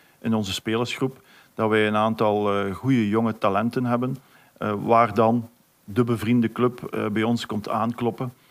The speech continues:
eh, met de vraag van, "Ja, kijk, die jongens zijn nog net niet klaar om op Belgisch niveau in het eerste elftal te spelen. Eh, wij zoeken echt speelminuten." En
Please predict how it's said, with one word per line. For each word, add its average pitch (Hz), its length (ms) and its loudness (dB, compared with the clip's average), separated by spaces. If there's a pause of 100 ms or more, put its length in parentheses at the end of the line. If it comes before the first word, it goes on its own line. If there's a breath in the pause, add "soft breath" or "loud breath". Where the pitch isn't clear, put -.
(180 soft breath)
eh, 107 340 -4
met 113 200 -2
de 110 80 -6
vraag 110 360 0
van, 110 240 0
"Ja, 110 200 0
kijk, 117 380 -2
die 117 80 -2
jongens 117 280 0
zijn 110 200 -2
nog 101 180 -4
net 117 240 0
niet 120 180 -2
klaar 110 460 0
om 107 340 -2 (160)
op 98 160 -8
Belgisch 110 380 0
niveau 104 400 -2 (260 soft breath)
in - 80 -6
het 104 160 -4
eerste 117 320 -2
elftal 110 420 -4
te 110 80 -4
spelen. 110 440 -6 (380 soft breath)
Eh, 101 420 -2
wij 110 160 0
zoeken 117 380 -4
echt - 280 -6
speelminuten." 120 760 2 (400 soft breath)
En 113 320 0